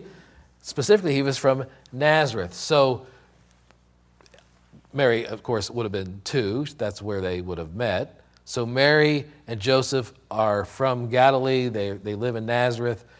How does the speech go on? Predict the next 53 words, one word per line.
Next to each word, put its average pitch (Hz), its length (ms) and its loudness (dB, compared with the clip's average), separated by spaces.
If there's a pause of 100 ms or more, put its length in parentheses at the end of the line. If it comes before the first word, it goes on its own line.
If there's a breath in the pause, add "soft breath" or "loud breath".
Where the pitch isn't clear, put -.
(120 soft breath)
The - 80 -14
problem 127 440 4
is, 117 180 -2
however, 117 420 -2 (240 soft breath)
the 92 80 -12
prophet 131 480 2
said 120 240 -2
Jesus 113 320 -4
would 107 80 -8
be 113 120 -6
born 117 220 -2
in 107 80 -6
Bethlehem. 95 520 -4
How 127 260 4
are 131 40 2
we 127 100 0
gonna 123 260 -4
get 113 200 -6
that 113 200 0
to 104 80 -4
happen? 107 420 -2 (1120 soft breath)
How 120 220 2
does 113 180 -4
that 107 220 0
happen? 95 420 -4
Well, 101 240 -2
you, 113 180 -8
we 107 140 -6
know, 143 200 -2
verse 98 200 -6
one. 120 260 -6 (840 soft breath)
Luke 123 160 -2
two 147 140 0
one, 147 180 4
"Now 139 180 6
in 139 60 2
those 156 220 4
days 160 280 4
a 147 60 0
decree 175 300 2
went 170 160 4
out 175 180 4
from 147 120 -2
Caesar 156 340 2
Augustus 151 420 4
that 143 100 -2
all, 151 640 6
uh, 107 180 -8
that 117 120 2
a 110 40 -2
census 160 340 0
be 147 100 -2
taken, 135 420 0